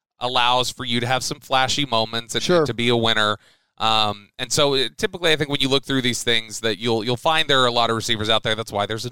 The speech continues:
Speaker 1: Noah Brown probably and things like that. But, uh, I, I think that one of the guys that stands out to me,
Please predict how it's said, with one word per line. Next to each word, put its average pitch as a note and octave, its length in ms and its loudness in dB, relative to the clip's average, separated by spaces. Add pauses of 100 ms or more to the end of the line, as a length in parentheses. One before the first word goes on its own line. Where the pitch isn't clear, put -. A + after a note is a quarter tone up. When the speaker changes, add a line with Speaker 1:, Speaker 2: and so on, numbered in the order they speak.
Speaker 1:
Noah B2 200 0
Brown B2 460 0
probably A#2+ 580 0
and A2+ 120 -2
things A#2 180 -4
like A#2+ 160 0
that. A#2+ 220 2
But, A2+ 160 0 (360)
uh, A#2+ 380 4 (100)
I, F2 300 -2
I D3+ 80 0
think E3 200 -4
that D3+ 200 0 (160)
one C3 340 -2
of G#3 60 2
the F#3 80 0
guys D3+ 300 2
that C3+ 160 -2
stands C#3 300 0
out B2+ 160 2
to B2+ 100 -2
me, B2 380 2